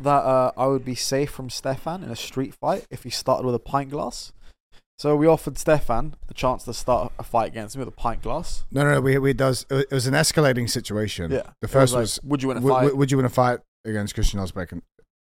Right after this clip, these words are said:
Speaker 2: bare knuckle?" And then there's this, there's a de-escalation immediately after we gave him the first option.
Speaker 1: Yeah. We
Speaker 2: Which
Speaker 1: were,
Speaker 2: was
Speaker 1: we were curious because then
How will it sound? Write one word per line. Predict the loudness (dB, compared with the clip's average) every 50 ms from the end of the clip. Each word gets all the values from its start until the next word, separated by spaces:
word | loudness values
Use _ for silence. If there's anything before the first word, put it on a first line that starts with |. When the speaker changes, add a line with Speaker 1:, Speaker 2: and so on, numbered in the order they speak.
| _ -14 -12 -10 -8
Speaker 2:
bare | -8 -6 -6
knuckle?" | -6 -6 -6 -4 -4 -4 -4 -4 -6 _ _ _ _ _ _ _ _ _ _ _ _ _ _ _ _
And | -6 -4
then | -4 -4 -4 -6
there's | -8 -8 -8
this, | -8 -6 -6 -8 -10 -12 _ _ _ _ _ _ _ _ _ _
there's | -10 -10 -10
a | -6
de-escalation | -4 -2 -2 -2 -2 -4 -4 -6 -4 -4 -6 -6 -6 -6
immediately | -6 -6 -4 -6 -6 -6 -8 -6 -6
after | -6 -8 -8 -10
we | -12 -10
gave | -8 -8 -8
him | -8 -8
the | -10
first | -8 -10 -10 -10 -10
option. | -12 -12 -12 -12 -12 -12 -12 -14 _ _ -16
Speaker 1:
Yeah. | -16 -14 -16 -18 _ _ _ _ _ _ _ _ _ _ _ _ _ _
We | -2 -2
Speaker 2:
Which | -2 0 0
Speaker 1:
were, | 2 4
Speaker 2:
was | 4 4
Speaker 1:
we | 4
were | 4 0
curious | 0 2 4 4 4 4 4 0 -4 -6 -8 -10
because | -10 -10 -8 -6
then | -6 -6 -6 -6 -10